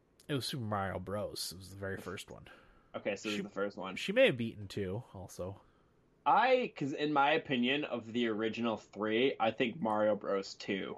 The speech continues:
Speaker 2: is the worst.
Speaker 1: Okay.
Speaker 2: Um, I was never really, I thought it was insanely hard, and I never enjoyed having the other playable characters, to be <laughs> honest.
Speaker 1: Okay.
Speaker 2: With Peach and Toad,
Speaker 1: Sure.
Speaker 2: um,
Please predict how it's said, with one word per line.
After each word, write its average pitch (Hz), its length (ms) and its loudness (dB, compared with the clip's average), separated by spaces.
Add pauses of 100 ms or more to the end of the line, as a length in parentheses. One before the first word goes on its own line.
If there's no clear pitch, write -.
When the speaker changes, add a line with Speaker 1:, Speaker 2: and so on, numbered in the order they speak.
Speaker 2:
is 98 360 -6
the 98 100 0
worst. - 460 -4 (520)
Speaker 1:
Okay. 110 240 -2 (1160)
Speaker 2:
Um, 101 520 6 (400)
I 127 240 6
was 123 280 6
never 120 680 4
really, 117 800 4 (640)
I 127 240 4
thought 175 220 6
it 180 60 8
was 160 140 4
insanely 127 500 0
hard, 113 400 6
and 117 200 -2
I 113 80 0
never 113 480 2
enjoyed 113 480 4
having 104 500 2
the 107 160 -4
other 107 200 -2
playable 87 380 -2
characters, - 640 -4
to - 100 -2
be 131 80 8
<laughs> - 0 -
honest. 127 520 0 (160)
Speaker 1:
Okay. 104 400 0 (380)
Speaker 2:
With 113 180 -4
Peach 113 360 6
and 104 100 0
Toad, 104 440 6 (160)
Speaker 1:
Sure. 101 400 2
Speaker 2:
um, 101 220 -4